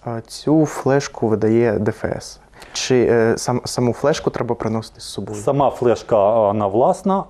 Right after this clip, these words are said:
Speaker 2: а, е, Державна фіскальна служба, вона генерує електронний ключ, ну, і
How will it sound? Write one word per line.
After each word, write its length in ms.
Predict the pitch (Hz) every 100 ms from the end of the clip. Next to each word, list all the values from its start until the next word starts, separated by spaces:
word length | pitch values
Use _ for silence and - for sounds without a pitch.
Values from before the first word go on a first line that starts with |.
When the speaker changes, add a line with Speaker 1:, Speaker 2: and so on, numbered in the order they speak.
| -
Speaker 2:
а, 340 | 120 113 107 104 - - - - 127
е, 460 | 107 101 98 95 95 101
Державна 260 | 110 113
фіскальна 260 | - 127 110
служба, 340 | - 170 117
вона 340 | 104 117 107 101 _ -
генерує 640 | 110 110 110 127 127 104 101
електронний 440 | 104 - 107 101
ключ, 280 | - 214 -
ну, 120 | 185
і 60 | 113